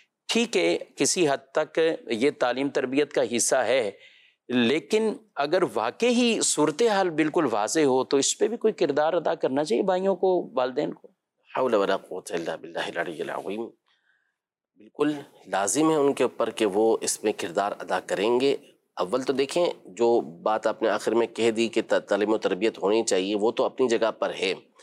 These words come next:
Speaker 2: یعنی چھوٹی چھوٹی باتیں وہ
Speaker 1: جی۔
Speaker 2: ہر گھر کے اندر اس طرح کی ہو
Speaker 1: جی،
Speaker 2: جاتی
Speaker 1: بالکل۔
Speaker 2: ہیں، تو اس میں تو بہن کو، بیٹی کو سمجھایا جائے گا کہ بھئی ان چیزوں پہ صبر کریں،
Speaker 1: جی۔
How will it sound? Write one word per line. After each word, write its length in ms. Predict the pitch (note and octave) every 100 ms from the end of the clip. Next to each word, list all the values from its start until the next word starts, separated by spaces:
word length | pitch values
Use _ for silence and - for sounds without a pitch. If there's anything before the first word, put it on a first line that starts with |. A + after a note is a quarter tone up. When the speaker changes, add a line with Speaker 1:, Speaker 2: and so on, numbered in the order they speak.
| _ _ _ _
Speaker 2:
یعنی 420 | F#2+ A2 A2+ A2 -
چھوٹی 240 | A2 C3
چھوٹی 280 | C3 B2+ B2
باتیں 500 | G#2 F#2+ A2+ A2+ A#2 E2+
وہ 260 | F#2 A2
Speaker 1:
جی۔ 160 | A2+ F#2+
Speaker 2:
ہر 120 | A2 A#2
گھر 140 | F#2+ G2+
کے 160 | A#2+
اندر 220 | A2 G#2+ A2
اس 200 | B2+ -
طرح 140 | A2+
کی 140 | G#2+
ہو 200 | A2+ C3
Speaker 1:
جی، 40 | B2
Speaker 2:
جاتی 200 | G#2+ C#3
Speaker 1:
بالکل۔ 120 | G#2
Speaker 2:
ہیں، 200 | G2+ G#2 - - - _ _ G#2+
تو 140 | -
اس 200 | C3+ -
میں 80 | D#3+
تو 120 | D#3+
بہن 280 | A#2 B2+ C3
کو، 140 | C3+
بیٹی 320 | A2 A2 B2
کو 80 | A#2
سمجھایا 520 | A#2 G#2 G#2 - A#2+
جائے 240 | B2+ G#2 G3+
گا 100 | A2+
کہ 140 | C3+
بھئی 120 | D#3 B2
ان 160 | B3+
چیزوں 200 | B2+ A#2+
پہ 120 | B2
صبر 320 | C#3 F#2+ F2+ E2+
کریں، 320 | F#2 F2+ B2+ - _
Speaker 1:
جی۔ 100 | C#3